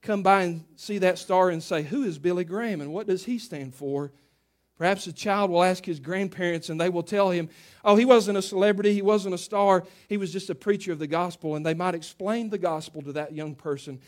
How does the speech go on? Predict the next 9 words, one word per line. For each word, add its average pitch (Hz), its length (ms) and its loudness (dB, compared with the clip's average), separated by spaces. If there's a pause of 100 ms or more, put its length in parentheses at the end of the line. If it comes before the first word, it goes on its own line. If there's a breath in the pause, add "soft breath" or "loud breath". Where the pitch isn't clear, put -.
(180 soft breath)
and 160 140 -6
they 143 60 -4
might 165 260 -6
find 151 300 -10
Jesus 127 520 -12
in 127 100 -18
all 123 280 -12
of 110 140 -20
it. - 200 -20